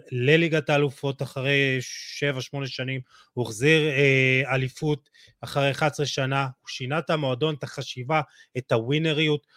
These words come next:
הוא השפיע שם, אה, במקצוענות שלו, על איך שחקנים באים לאימון, כמה מוקדם הם באים לאימון, וזה דברים ששמורים לשחקנים הגדולים ביותר בהיסטוריה.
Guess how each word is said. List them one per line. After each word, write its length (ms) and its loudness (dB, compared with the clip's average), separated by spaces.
הוא 100 -2
השפיע 440 0
שם, 380 0
אה, 920 0
במקצוענות 800 0
שלו, 380 2
על 140 2
איך 140 -2
שחקנים 640 -4
באים 340 0
לאימון, 500 -2
כמה 280 2
מוקדם 400 0
הם 140 -2
באים 220 4
לאימון, 500 0
וזה 920 0
דברים 500 2
ששמורים 720 -4
לשחקנים 560 -6
הגדולים 460 -2
ביותר 320 -2
בהיסטוריה. 540 -6